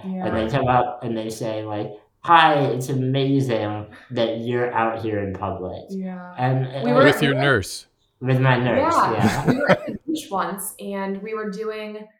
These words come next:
Speaker 1: that, like, yoga mat thing. We were trying to get Shane out over the sand, which his chair can't drive on. So we were there. My mom was with us and she was filming.
Speaker 2: Okay.
Speaker 1: And a, a woman saw us all together and came up to my mom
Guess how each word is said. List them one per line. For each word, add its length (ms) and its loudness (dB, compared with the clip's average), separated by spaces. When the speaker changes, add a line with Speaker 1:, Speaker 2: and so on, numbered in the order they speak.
Speaker 1:
that, 180 -2
like, 140 0
yoga 260 0
mat 340 -4
thing. 200 -4
We 80 -2
were 80 -2
trying 200 -4
to 60 -6
get 140 -4
Shane 300 -8
out 320 0
over 220 -4
the 80 -10
sand, 520 -8
which 160 -10
his 180 -12
chair 220 -8
can't 160 -10
drive 240 -8
on. 240 -4
So 100 -12
we 60 -10
were 120 -6
there. 440 -2
My 160 0
mom 240 2
was 160 0
with 140 -4
us 160 -6
and 100 -6
she 120 -6
was 220 -6
filming. 540 -6
Speaker 2:
Okay. 280 -6
Speaker 1:
And 220 -6
a, 380 -4
a 140 0
woman 360 -2
saw 640 2
us 220 0
all 220 -4
together 380 -4
and 160 -6
came 200 -8
up 160 0
to 80 -10
my 140 -4
mom 480 0